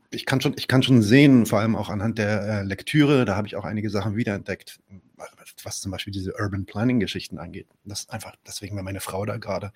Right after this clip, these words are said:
ihre Masterarbeit drüber schreibt und ich da so ein bisschen Korrektur gelesen hab, hab ich gesehen, oh krass, die haben sich wirklich au-, auseinandergesetzt mit der Forschung, nicht nur mit irgendwelchen, ähm, ja, Zeugenberichten, ähm, was jetzt nicht, äh, herablassend sein soll.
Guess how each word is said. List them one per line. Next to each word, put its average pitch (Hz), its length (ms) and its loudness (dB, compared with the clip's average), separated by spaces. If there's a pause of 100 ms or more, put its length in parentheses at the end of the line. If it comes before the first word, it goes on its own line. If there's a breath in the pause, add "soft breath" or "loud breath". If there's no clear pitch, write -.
(680 loud breath)
ihre 98 200 -2
Masterarbeit 98 520 0
drüber 98 160 2
schreibt - 280 -4
und 92 80 -6
ich - 100 -8
da 92 140 -8
so 92 80 -6
ein 92 40 -4
bisschen 92 220 -4
Korrektur 92 360 -2
gelesen 101 260 2
hab, 104 160 -2 (340 loud breath)
hab 101 100 -2
ich - 240 -8
gesehen, 95 280 -2
oh 107 160 6
krass, - 320 -4
die 95 80 -10
haben 98 100 -2
sich 95 140 -4
wirklich - 240 -4
au-, 107 320 0
auseinandergesetzt 110 800 4
mit 101 100 -2
der 95 100 -2
Forschung, 98 580 4 (260)
nicht 101 200 -4
nur 101 140 2
mit 95 160 -4
irgendwelchen, 92 640 -4
ähm, 90 240 -14 (320)
ja, 90 140 -6
Zeugenberichten, 101 640 4 (340)
ähm, 92 260 -6 (380)
was 98 400 -6
jetzt - 200 -8
nicht, - 340 -6
äh, 85 240 -4
herablassend 92 560 -4
sein 90 220 -10
soll. 80 180 -10